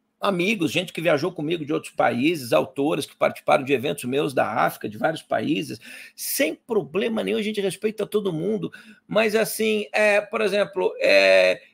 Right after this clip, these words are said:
por que que ninguém fica falando,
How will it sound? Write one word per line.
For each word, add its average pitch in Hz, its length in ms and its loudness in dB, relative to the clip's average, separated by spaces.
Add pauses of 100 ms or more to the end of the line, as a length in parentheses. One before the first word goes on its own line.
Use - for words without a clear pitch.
(160)
por - 120 -4
que 415 120 -2
que - 160 -4
ninguém 233 800 -2 (260)
fica - 340 0
falando, 165 920 0